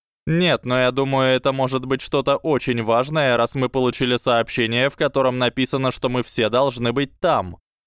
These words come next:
Дафна не видела, что случилось со Сьюзен после того, как Дафна попыталась изменить пророчество, ограждая ту от опасности. Но Дафне об этом потом рассказали, и теперь она боялась,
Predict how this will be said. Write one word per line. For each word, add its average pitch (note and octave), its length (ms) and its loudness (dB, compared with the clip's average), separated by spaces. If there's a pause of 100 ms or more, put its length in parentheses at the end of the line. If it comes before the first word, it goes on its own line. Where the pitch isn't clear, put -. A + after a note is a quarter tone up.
(240)
Дафна G2 400 -2
не G#2 220 -2
видела, G2+ 400 0
что - 180 -4
случилось F#2+ 560 -2
со F#2+ 160 -2
Сьюзен G2+ 480 -4
после G#2 320 -4
того, G2 280 -2
как F#2 260 -6
Дафна F#2+ 340 -2
попыталась G2 640 -2
изменить G2 500 -2
пророчество, G2 720 -2
ограждая F#2+ 720 -2
ту G2 200 -2
от F#2+ 180 -2
опасности. F#2 920 -4 (220)
Но G2 220 0
Дафне C3+ 380 -2
об C3 120 -2
этом B2+ 240 -2
потом A2+ 360 -2
рассказали, G#2 800 -2 (120)
и A#2+ 80 0
теперь G2+ 360 -2
она F#2+ 160 -2
боялась, G2 720 -2